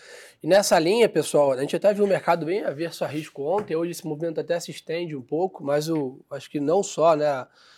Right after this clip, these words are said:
a questão do Powell fez preço, mas sem dúvida a gente teve mais uma escalada aí na piora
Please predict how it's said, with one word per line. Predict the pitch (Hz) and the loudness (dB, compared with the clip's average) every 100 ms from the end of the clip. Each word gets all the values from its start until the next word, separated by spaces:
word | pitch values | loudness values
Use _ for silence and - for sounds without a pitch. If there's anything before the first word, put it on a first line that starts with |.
| _ _ | _ _
a | 127 127 | -14 -8
questão | 135 - 147 | -6 -2 -2
do | 139 | 0
Powell | - 147 147 | 4 4 4
fez | 135 147 156 151 | 0 -2 -4 -4
preço, | - 147 185 - | -4 -2 -4 -2
mas | 190 175 | -2 0
sem | 190 | -2
dúvida | 165 180 175 | -2 -4 -6
a | |
gente | 170 - | -8 -6
teve | 175 | -6
mais | 170 165 196 | -4 -4 -4
uma | 185 | -4
escalada | 180 - 170 147 165 147 | -4 0 2 2 0 -2
aí | 147 156 _ _ _ _ _ | -8 -10 _ _ _ _ _
na | - 147 | -10 -10
piora | _ 185 151 165 185 185 | _ 0 2 4 4 4